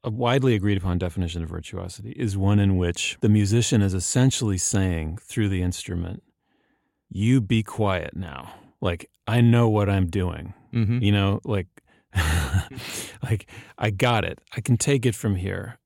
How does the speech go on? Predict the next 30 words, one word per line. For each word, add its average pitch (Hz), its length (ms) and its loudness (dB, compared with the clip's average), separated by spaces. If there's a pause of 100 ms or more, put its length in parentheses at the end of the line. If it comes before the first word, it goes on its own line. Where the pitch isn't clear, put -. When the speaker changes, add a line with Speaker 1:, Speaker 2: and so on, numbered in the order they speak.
Speaker 1:
You 98 140 0
know, 92 280 0 (100)
it 135 80 2
essentially 143 440 2
shuts - 400 0
down, 92 500 2
the, 92 260 -4
it - 120 -4
shuts - 260 2
something 117 400 2
down, 80 320 -4 (120)
Speaker 2:
Mm-hmm. 107 220 -2 (120)
Speaker 1:
shuts 113 180 -6
down 85 240 -4
listener, - 380 -12 (800)
rather 120 380 6
than 104 400 4
opening 104 360 2
things 85 300 -4
up. 82 240 -10 (640)
And 101 540 0 (400)
most 131 560 4
of 107 140 0
the 117 80 2
time, 101 440 2
I 104 160 0
don't 98 240 2
like 90 240 -6
that 104 180 -10
feeling. 104 400 -12